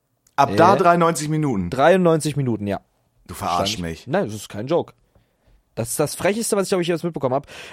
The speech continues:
Speaker 2: Ein Glück hatte ich ein Ruheabteil und hatte legit so eine ganze Viererbank mit mir zusammen. Ähm,
Speaker 1: Also nicht
Speaker 2: ja.
Speaker 1: mal an einem Bahnhof, sondern einfach irgendwo in der Walla Pampa.
Speaker 2: Irgendwo in der Walachei.
Speaker 1: Du kannst ja nichts, du kannst nicht raus, du kannst keine rauchen, du kannst ja nichts machen da.
Speaker 2: Nö, ich war zum Glück so müde, dass ich halt einfach geschlafen hab, so Stück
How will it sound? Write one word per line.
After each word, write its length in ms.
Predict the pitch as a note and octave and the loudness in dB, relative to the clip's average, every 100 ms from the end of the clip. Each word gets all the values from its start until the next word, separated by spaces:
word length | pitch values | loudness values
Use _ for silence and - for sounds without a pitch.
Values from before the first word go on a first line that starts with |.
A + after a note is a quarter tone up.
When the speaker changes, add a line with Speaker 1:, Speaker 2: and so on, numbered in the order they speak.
| - | 0
Speaker 2:
Ein 200 | D#3+ B3 | 2 2
Glück 140 | C#4 | 2
hatte 140 | A#3 G#3+ | 0 0
ich 80 | |
ein 60 | F#3+ | -2
Ruheabteil 600 | E3 B3 F3 - C#3+ E3 | 2 4 2 2 2 2
und 100 | C#3+ | 2
hatte 160 | E3 E3 | 0 0
legit 320 | D3+ D3 E3 | 0 -2 -4
so 80 | E3+ | -4
eine 120 | D3+ | 0
ganze 280 | D3+ F#3 F3 | 0 0 -6
Viererbank 580 | - G3+ E3+ B2 A#2+ A#2+ | -4 0 2 2 0 -2
mit 120 | B2 | -4
mir 120 | C#3 | -6
zusammen. 540 | - A#2+ A#2 C3 F#3 - _ _ _ _ _ _ _ _ _ _ - | -6 -2 -2 -2 -8 -12 _ _ _ _ _ _ _ _ _ _ -6
Ähm, 680 | A2+ A#2 A2+ A2+ A#2 A#2 B2 | -4 -4 -4 -6 -6 -6 -6
Speaker 1:
Also 320 | A#2 B2+ C3 | -4 -2 -2
nicht 120 | E3 | 0
Speaker 2:
ja. 40 | |
Speaker 1:
mal 80 | F#3 | 0
an 80 | F3 | 0
einem 80 | D#3+ | 2
Bahnhof, 280 | D3 D3 B2+ | 2 2 0
sondern 200 | B2 A#2 | 0 0
einfach 180 | D3+ | 0
irgendwo 200 | C3 C#3 C3 | 0 0 0
in 40 | |
der 100 | B2+ | 0
Walla 200 | A#2+ A#2+ | 2 0
Pampa. 320 | A2 A2+ F#2+ F3+ | 0 -4 0 6
Speaker 2:
Irgendwo 420 | G#3 G3+ F3 G3 | 6 6 4 4
in 60 | |
der 100 | F3 | 6
Walachei. 480 | D3+ D3 - A2 F#2+ - | 4 4 2 0 0 -4
Speaker 1:
Du 80 | G2+ | -6
kannst 240 | A2 C#3 | -2 0
ja 60 | D3 | 0
nichts, 220 | D#3 E3+ | -2 -4
du 40 | C3+ | -4
kannst 240 | D3+ C3 | -4 -4
nicht 140 | B2+ | -2
raus, 280 | A#2 C#3+ E3+ | 0 -2 -2
du 60 | C3+ | -4
kannst 260 | B2+ C3 | -6 -6
keine 240 | - B2+ G#2+ | -4 -4 0
rauchen, 200 | A#2 C3 | -2 -2
du 60 | A#2+ | -6
kannst 200 | B2 A#2 | -6 -4
ja 60 | |
nichts 240 | B2 D3+ D3 | -6 -6 -6
machen 220 | D3 G2+ | -4 -4
da. 140 | F2 | -2
Speaker 2:
Nö, 180 | B2 B2+ | 2 4
ich 160 | C3+ F#3 | 4 4
war 140 | F#3 | 4
zum 140 | F#3 | 4
Glück 120 | F3+ D3+ | 0 0
so 200 | C#3+ G#3+ | 2 2
müde, 420 | F#3+ G#3 E3+ F#3 | 2 2 2 2
dass 140 | D#3+ | 0
ich 100 | D#3+ | -2
halt 100 | E3 | -2
einfach 180 | C3 D3+ | -2 -4
geschlafen 460 | - - B2 D#3 G3+ | -8 -2 0 0 0
hab, 120 | G3+ | -2
so 100 | F#3+ | -4
Stück 380 | - A3 - | -2 -2 -2